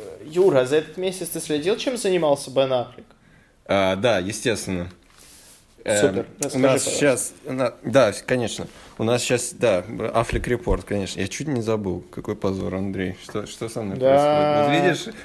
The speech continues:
Speaker 2: те-, форму,
Speaker 1: Стыдно,
Speaker 2: теряю
Speaker 1: стыдно.
Speaker 2: форму. <laughs> Эм, у нас сентябрь сейчас, поэтому чем Аффлек занимался, по-твоему?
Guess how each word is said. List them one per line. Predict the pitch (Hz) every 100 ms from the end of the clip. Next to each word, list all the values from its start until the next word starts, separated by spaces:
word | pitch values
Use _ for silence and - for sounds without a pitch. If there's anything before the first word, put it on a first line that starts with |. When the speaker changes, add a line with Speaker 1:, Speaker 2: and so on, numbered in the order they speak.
| -
Speaker 2:
те-, | -
форму, | 143 170 170 143 135
Speaker 1:
Стыдно, | 123
Speaker 2:
теряю | 151 156 143
Speaker 1:
стыдно. | 110 110
Speaker 2:
форму. | 135 127 110 95 - - - - -
<laughs> | - - - - 233 - - - 277
Эм, | - 123 123 117 - - _ _ - -
у | 147
нас | 175 170
сентябрь | 165 143 202 190 165
сейчас, | 165 127 143 95 - -
поэтому | 131 143 117 98 90 87 - - _ _ _ -
чем | - 156 135
Аффлек | 139 131 123 107
занимался, | 110 117 117 101 -
по-твоему? | 98 92 101 92 87